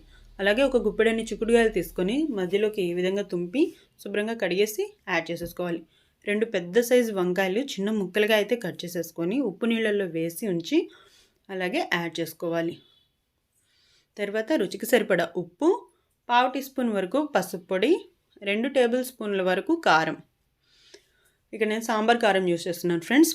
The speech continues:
మీరు కారం కూడా మీ కారానికి తగ్గట్టు యాడ్ చేసుకోండి. అలాగే మూడు నుంచి నాలుగు టేబుల్ స్పూన్ల వరకు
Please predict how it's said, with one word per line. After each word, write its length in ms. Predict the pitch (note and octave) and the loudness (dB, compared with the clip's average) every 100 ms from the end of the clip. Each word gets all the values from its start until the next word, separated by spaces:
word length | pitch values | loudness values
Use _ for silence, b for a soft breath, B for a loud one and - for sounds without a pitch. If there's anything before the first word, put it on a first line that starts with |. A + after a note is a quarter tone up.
| A#3 | 2
మీరు 140 | A#3 C#4+ A#3 | 2 2 4
కారం 300 | G#3+ A#3+ C4+ A#3 | 4 4 4 2
కూడా 180 | G3+ D4+ F4 - A3 | 4 4 4 0 -4
మీ 100 | A3+ A#3+ - | -2 -4 0
కారానికి 380 | A3 G#3+ A3 A3 | 2 4 2 0
తగ్గట్టు 360 | G3 F3 F3+ D4 D#4+ - | -2 -4 -2 -2 -2 -2
యాడ్ 160 | F3+ F3 | -2 -2
చేసుకోండి. 420 | E3+ - F3+ F3 E3 _ _ _ _ - | -6 -4 -4 -4 -8 _ _ _ _ -6
అలాగే 360 | F#3 F#3 G#3 E4+ B B B - | -4 -2 0 -2 B B B -6
మూడు 140 | G#3+ A3 | -4 -2
నుంచి 180 | A3 B3+ | -2 0
నాలుగు 240 | A3 G#3 G3+ | 2 0 -2
టేబుల్ 200 | G3 G#3+ A3 | -2 -2 -4
స్పూన్ల 260 | F#3+ F3 E3+ | -4 -2 0
వరకు 240 | E3+ E3+ | -2 -2